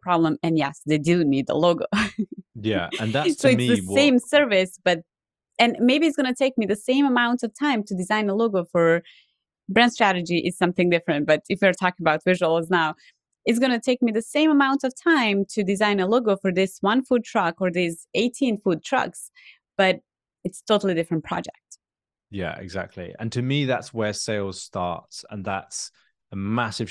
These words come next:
Speaker 2: shift that I had to have. And that's when I talk about the idea of, like, I think you said it, sales versus service, is really being okay with the person you're talking to not actually needing what you sell.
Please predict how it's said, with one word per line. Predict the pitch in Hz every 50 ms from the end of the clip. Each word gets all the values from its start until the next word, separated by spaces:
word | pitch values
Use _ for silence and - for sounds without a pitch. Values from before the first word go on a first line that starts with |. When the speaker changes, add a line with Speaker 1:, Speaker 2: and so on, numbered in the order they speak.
| -
Speaker 2:
shift | - 110 - - -
that | - -
I | 85 90 92
had | 90 90 92 - -
to | 90
have. | 87 82 95 87 85 87 87 90
And | 90 90
that's | 92 92 - - -
when | 110 104 101
I | 98 92
talk | - - 101 90
about | 85 92 90 87 87 98
the | 98 92
idea | 85 87 82 92 90 90
of, | 85 85
like, | 87 85 87 - _ _ _ _ _
I | -
think | 104 110 101 90
you | 90 107 107
said | - 101 82
it, | 82 - -
sales | - - 107 95 95 90 90 87 80 80
versus | 92 87 80 - - - -
service, | - - 127 123 110 85 - 90 95 - - _ _ _ _ _ _ _ _ _ _ _ _ -
is | 117 110 107 104 104 104 98 - - - _ _ _ _ _ _ _ _ _ _ _ _ _ _ _ _ _ _ _ _ _ _ _ _ _ _ -
really | 117 104 107 113 131 147 165 165 165 151 135 120 117 117 - _ _ _ _ _ _ -
being | 127 123 127 143 151 143 127
okay | 107 95 90 - - - 120 127 127 113 95 87 85 73 - - _ _ _ -
with | 110 113 104
the | 98 -
person | - 117 123 131 123 - 131 123
you're | 117 107 - - 117
talking | 120 113 - 117 104
to | - - 104 92 87 87 90 92 98 _ _ _ _ -
not | - 107 120 131 135
actually | 120 113 - - 123 110
needing | 104 101 104 104 98 101 101 101
what | 92 98 -
you | - 92 95
sell. | 92 - 101 90 98 127 -